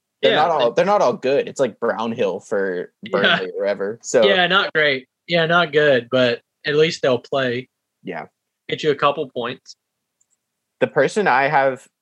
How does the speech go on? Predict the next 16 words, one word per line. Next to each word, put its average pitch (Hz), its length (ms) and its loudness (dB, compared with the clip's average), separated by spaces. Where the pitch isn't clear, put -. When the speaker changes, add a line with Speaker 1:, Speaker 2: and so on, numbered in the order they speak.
Speaker 1:
my 113 280 0
eye 95 200 0
on, 123 360 -2
and 123 220 0
I 120 140 2
think 151 340 -8
other 139 220 2
than 117 140 -2
Foden, 82 420 -6
uh, 110 260 2
I 127 80 2
really 127 280 0
want 156 260 -2
to 147 80 -4
bring 113 200 -4
in 107 400 -4